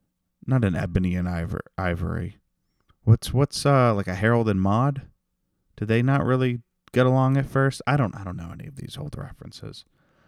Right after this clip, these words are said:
I need to work on my reference game. He's gotta work on his reference game. This is just gonna be like a singing pod now, okay? I think we're at eighteen episodes. I think if we hit twenty-five,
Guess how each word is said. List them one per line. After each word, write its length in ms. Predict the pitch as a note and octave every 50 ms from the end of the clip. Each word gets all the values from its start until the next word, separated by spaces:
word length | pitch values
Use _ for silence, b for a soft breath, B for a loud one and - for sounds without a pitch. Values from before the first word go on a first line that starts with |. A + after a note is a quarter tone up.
| _ _
I 60 | - A2
need 100 | A2+ G#2+
to 80 | G#2
work 220 | F#2+ F2+ F2 - -
on 80 | F2
my 80 | F2 F2
reference 500 | E2+ F2+ F#2+ F#2+ - - G2 F2+ F2 -
game. 1000 | - - A2+ A#2 B2 C3+ C#3+ D3+ D#3+ D#3+ E3+ F3 E3 E3+ F3 E3+ D#3+ E3+ F#3 - _ _ _ _ _ _ _ _ _ _ _ _ _ _ _ _ _ _ _ _ _ _ - B B B B B B
He's 200 | B - A2 G#2
gotta 280 | A2 A#2+ A#2+ B2 B2 B2
work 340 | A#2+ A#2+ B2+ C3+ C#3 - C#3
on 120 | C3+ C3
his 140 | B2 A#2+ G#2+
reference 560 | G2+ A2 A#2+ C3 C3+ - - A#2 A2+ G#2 G#2
game. 1160 | G2+ A2 A#2 A#2 A#2+ C3 C3+ C3+ C3 C3 C3 B2+ B2+ C3 C3+ B2+ B2 B2+ C3 C3 B2 B2+ C3 A#2+ - _
This 180 | - - C3+ -
is 100 | G#3 F3+
just 180 | F3+ E3 -
gonna 160 | - C3 A2+ G2+
be 100 | G2+ G2
like 160 | F#2 F2 -
a 60 | F2+
singing 480 | - - - F2+ F2 F2 F2 F2+ F2+ -
pod 360 | - - F2 F2 F2 F2 -
now, 280 | E2+ E2+ E2+ E2 - -
okay? 380 | - - - G#2 G2 F#2+ F#2 - - _ _ _ _ _ _ _ _ _ _ _ _ _ _ _ _ _ _ _ _ _ _ _ _ _ _ _
I 100 | G#2+ A2+
think 380 | - - - E3 F3 F3 - - - _ _ _ _ _ _ _ _ _ _ _ _ _ -
we're 180 | A2 A#2+ C3+
at 100 | C3+ - -
eighteen 500 | A2 A#2 A#2+ - - - A#2 A2 G#2+ G#2
episodes. 640 | C2 E2+ G2+ - G#2 - - A#2 A2 G#2+ G#2+ G#2
I 120 | - - G2
think 180 | - B2+ C3
if 100 | D3 -
we 140 | - C3+ C3
hit 180 | B2+ - - -
twenty-five, 1000 | - - G2+ G2+ G2 G2+ G2 - - F#2 F2+ F2+ F2+ F#2 G2 G#2 A2 - - -